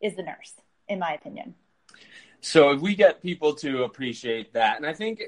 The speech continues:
Speaker 2: it, I think most practice managers and physicians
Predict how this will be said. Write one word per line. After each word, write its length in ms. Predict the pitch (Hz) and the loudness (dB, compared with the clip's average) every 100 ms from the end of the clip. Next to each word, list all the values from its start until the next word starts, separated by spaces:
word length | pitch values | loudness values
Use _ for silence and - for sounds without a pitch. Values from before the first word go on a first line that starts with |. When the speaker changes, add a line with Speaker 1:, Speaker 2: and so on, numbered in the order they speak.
| - | -8
Speaker 2:
it, 260 | 156 156 _ - - _ - | -6 -6 _ -12 -12 _ -10
I 60 | 147 | -8
think 200 | 190 151 | -6 -2
most 360 | 151 165 - _ _ _ _ | -2 -2 -10 _ _ _ _
practice 440 | - 147 143 151 | -4 -4 -4 -10
managers 640 | 151 147 139 139 139 135 - - | -10 -8 -10 -10 -10 -10 -14 -12
and 580 | 113 110 107 104 107 104 _ _ | -10 -8 -8 -12 -14 -18 _ _
physicians 720 | - 127 127 127 123 117 - | -14 -8 -8 -8 -10 -12 -14